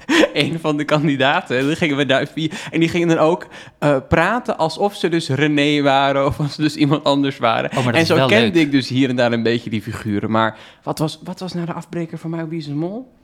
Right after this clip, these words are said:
Speaker 1: Nou, waren sowieso twee seizoenen in één jaar. Vond ik heel veel.
Speaker 2: Ja, was wel pittig.
Speaker 1: Dus dat trok me, dat, dus dat trok me minder.
Speaker 2: Ja.
Speaker 1: Twee. Oh ja, eh,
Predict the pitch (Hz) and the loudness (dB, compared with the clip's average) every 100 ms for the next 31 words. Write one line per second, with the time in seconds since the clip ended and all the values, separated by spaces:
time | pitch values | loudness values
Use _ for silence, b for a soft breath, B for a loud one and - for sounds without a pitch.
0 | b b - 139 131 123 175 175 143 170 | b b 2 2 4 2 0 0 -2 0
1 | 175 160 135 131 123 110 110 113 202 202 | 0 -2 -2 -2 0 0 2 2 0 -2
2 | 143 131 120 117 - 135 135 151 - 160 | -2 0 -2 -2 0 2 2 0 -6 -10
3 | - 143 143 139 160 165 165 147 143 135 | -6 -2 0 2 0 2 2 2 0 -2
4 | 135 135 135 - 151 - 160 147 147 131 | -2 -4 -6 0 0 2 0 2 2 2
5 | 127 185 202 214 247 208 113 104 151 175 | 2 0 0 0 -2 -6 -6 -4 0 2
6 | 214 269 247 B B - 220 202 143 - | 0 -2 -8 B B -4 -2 -2 -4 -8
7 | - - | -14 -4